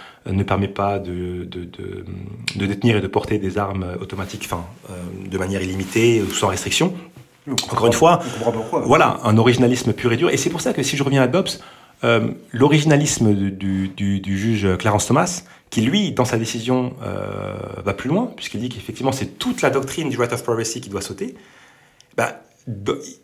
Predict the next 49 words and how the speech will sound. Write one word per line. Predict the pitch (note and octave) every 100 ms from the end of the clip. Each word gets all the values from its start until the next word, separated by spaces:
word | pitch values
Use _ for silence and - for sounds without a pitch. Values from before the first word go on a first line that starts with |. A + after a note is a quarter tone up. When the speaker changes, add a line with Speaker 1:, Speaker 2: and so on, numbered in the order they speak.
| _ -
Speaker 1:
il | B2+
y |
a |
une | F#3 F#3+
cohérence | F3+ D#3 F#3
dans | F3
sa | D3+
radicalité. | C#3 C3+ C3+ B2+ B2+ G#2 - _ _
Puisqu'effectivement, | - - G2 - A#2 D#3+ C3 G2 F#2
il | A2+
dit, | G2 E3 A3+ -
je | G2
remets | G#2 A#2
en | B2
cause | E3+ - -
tout | F#3+
le | E3
substantif | - D3+ D3
du | B2+
process. | B2 A2 - - - - - - - -
La | A2 B2
Cour, | - F#3 E3 - -
euh, | G#2+
l'opinion | G2+ A#2 C#3
majoritaire, | A#2+ G#2+ G2+ G#2+ F3+ A3+ - - - - - _ -
elle, | D3 D#3
justement, | B2+ - D#3
se | -
rend | C3+
compte | C3+ -
que |
ce | -
n'est | A#2
pas | A#2
possible, | - B2 E3 A#2+
ou |
du | G#2+
moins, | A2+ B2+ B2 G#2+
euh, | F#2+ F#2+
elle, | - F#2
elle, | G2 -
elle | G2+
essaye | A#2 - C3+
de, | G2
de, | G2 F#2+
de | F#2+
ne | G2
pas, | - B2+ A#2+
euh, | G2+